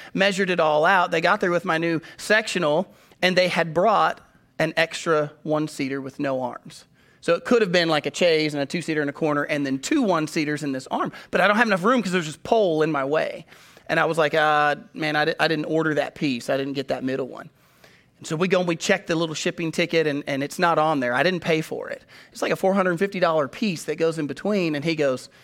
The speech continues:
"Man, it's not on the ticket." He was like, "I'm not putting that back on the truck. If you, if you want it, you can just have it." Okay. And it's not gonna fit where the pole is, right? Like, it's not gonna fit there, but, I mean, I'm not gonna turn it down. All right,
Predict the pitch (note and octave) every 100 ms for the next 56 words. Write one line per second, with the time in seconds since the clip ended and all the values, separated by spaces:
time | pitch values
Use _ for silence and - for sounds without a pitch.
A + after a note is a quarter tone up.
0 | - - _ _ D3 D3+ E3 - C#3+ C3+
1 | B2+ - C3+ C#3 C3+ C3 C3 B2 - -
2 | - E3+ D#3 C#3+ C3+ A#2+ B2 B2 A#2 -
3 | C3 B2 B2 C#3+ C3+ D3 E3+ C#3 B2+ C#3+
4 | C#3+ B2+ - B2 - - _ _ _ _
5 | _ _ _ _ _ _ _ _ _ _
6 | _ _ G2 F3+ B3 F#3 A3 G#4+ - -
7 | - F3+ G#3+ E4+ B4+ - D4 E4+ B3 A3+
8 | A3 C4+ D#4+ A#3 G3+ G#3+ A3+ G#3+ B3 B3+
9 | F#3+ - F4 F#3+ A3 G3 E3+ E3+ D#3+ F#3+
10 | B3+ D3+ F#3+ G3 C3+ F3 A#4+ C#4 F3+ G#4+